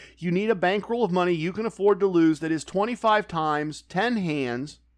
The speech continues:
that's your table buy-in, times three tables to have a reasonable chance of having a winning afternoon in a casino. So for a unit, for, so for a twenty-five dollar unit size, you need seven hundred and fifty dollars minimum.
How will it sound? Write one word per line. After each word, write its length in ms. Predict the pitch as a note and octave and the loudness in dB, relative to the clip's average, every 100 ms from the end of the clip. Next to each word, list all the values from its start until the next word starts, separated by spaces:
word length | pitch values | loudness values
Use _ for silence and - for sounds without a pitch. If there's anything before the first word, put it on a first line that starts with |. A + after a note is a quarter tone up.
| - | -2
that's 240 | C#3 C#3 | -2 -2
your 80 | G3 | -8
table 340 | - D3 C3+ | -2 0 0
buy-in, 560 | B2+ C3 A#2+ A2+ G#2+ B2+ - - - | 0 0 0 -4 -6 -10 -14 -20 -2
times 300 | D#3+ D#3+ - | 2 2 -2
three 260 | F3+ A3 B3+ | -2 -2 0
tables 560 | E3+ D3 C#3 D3 C#3 _ - - | 0 0 2 0 -2 _ -20 -4
to 60 | E3+ | 2
have 200 | E3 E3+ | 4 4
a 100 | E3+ | 2
reasonable 380 | E3+ G3+ G#3 G#3 | 2 0 -2 -2
chance 340 | F3 E3 D#3 | -2 -2 -4
of 120 | C#3+ | -4
having 280 | C#3+ D3 D#3 | 0 0 0
a 60 | D3+ | 0
winning 280 | E3+ F#3 | 0 0
afternoon 640 | E3 D3+ - D3 C#3+ C#3+ C#3 | 2 0 0 -2 0 -2 -2
in 120 | C#3 | -2
a 60 | C3+ | 0
casino. 580 | C3+ - A2+ C2 - _ _ _ _ _ - | -4 -6 -8 -8 -20 _ _ _ _ _ -20
So 200 | - G3+ | 2 2
for 180 | G3 G#3 | 4 4
a 60 | G3 | 6
unit, 440 | A3 C4+ C#4 - _ _ - | 4 2 2 -2 _ _ -14
for, 180 | F#3+ E3+ | -10 -2
so 140 | A#3 | -2
for 160 | A3 A3+ | 4 2
a 20 | |
twenty-five 480 | A3+ C#4+ C#4 B3 G#3+ | 2 -2 2 2 4
dollar 180 | G3+ G3 | 4 4
unit 300 | E3+ E3+ - | 2 0 2
size, 320 | D#3 D#3 D3+ | 4 4 2
you 100 | A3 | -2
need 220 | G3 F#3+ | -2 -2
seven 300 | - A3+ G3+ | 2 4 4
hundred 260 | F3 F3 E3+ | 2 2 0
and 100 | D#3+ | 0
fifty 320 | D#3 C#3+ C#3+ | -2 0 0
dollars 600 | C3 B2+ B2+ B2+ B2+ - _ _ _ | 4 4 4 2 0 -6 _ _ _
minimum. 640 | C3+ D3 E3+ E3 B2 D#2+ | -6 2 4 4 2 -2